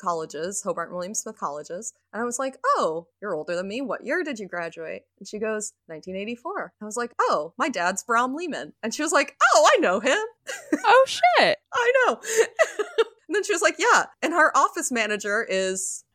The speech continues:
Speaker 1: blah, blah, blah." Not gonna name her on the podcast. And I was like, "Oh, that's my sister's best friend's mom."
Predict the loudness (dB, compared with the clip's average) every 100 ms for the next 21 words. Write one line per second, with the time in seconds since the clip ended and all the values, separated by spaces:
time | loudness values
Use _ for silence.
0 | -2 2 2 0 -4 -4 -4 -6 -6 -8
1 | -8 -12 -10 -8 -8 -10 -14 -12 -12 -10
2 | -10 -10 -16 _ -2 -2 -2 -4 -4 -2
3 | 2 2 0 -6 -8 -6 -6 -6 -6 -6
4 | -4 -4 -4 -6 -8 -4 0 0 -2